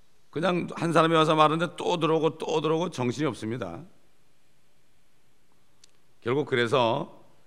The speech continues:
어, 욥은 완전히 하루아침에 다 모든 것을 잃어버렸습니다. 하루아침에. 오래된 게 아니에요. 십구 절에 보니까 광해로부터 큰 바람이 왔다. 큰 바람이 왔다.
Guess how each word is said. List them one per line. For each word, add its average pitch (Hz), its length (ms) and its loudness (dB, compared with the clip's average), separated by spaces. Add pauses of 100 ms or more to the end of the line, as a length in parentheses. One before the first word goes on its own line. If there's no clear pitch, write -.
(380)
어, 78 540 -16 (840)
욥은 110 280 -2
완전히 147 540 2
하루아침에 185 800 0
다 160 120 2
모든 135 180 -2
것을 123 200 -6
잃어버렸습니다. 87 580 -12
하루아침에. 101 540 -10 (340)
오래된 117 360 0
게 139 80 -4
아니에요. 110 460 -8 (1400)
십구 - 240 -6
절에 139 140 2
보니까 139 320 0
광해로부터 120 720 -2
큰 147 480 -6
바람이 117 340 2
왔다. 113 640 -4 (840)
큰 160 440 -6
바람이 104 320 -2
왔다. - 400 -10